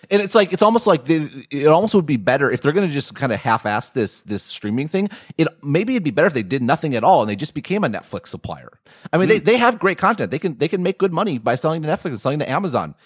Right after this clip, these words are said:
Speaker 1: Like, there's, there is a definite future in content. And they're like, "Oh,"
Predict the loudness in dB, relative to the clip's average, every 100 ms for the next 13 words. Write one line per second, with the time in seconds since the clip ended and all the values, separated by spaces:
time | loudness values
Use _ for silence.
0 | _ 0 2 4 2 2 -12 _ 0 2
1 | 0 -4 -8 -6 -2 -2 -4 -6 -8 -4
2 | -4 -2 -4 -4 -10 -14 -20 _ -12 -2
3 | 0 2 2 2 2 2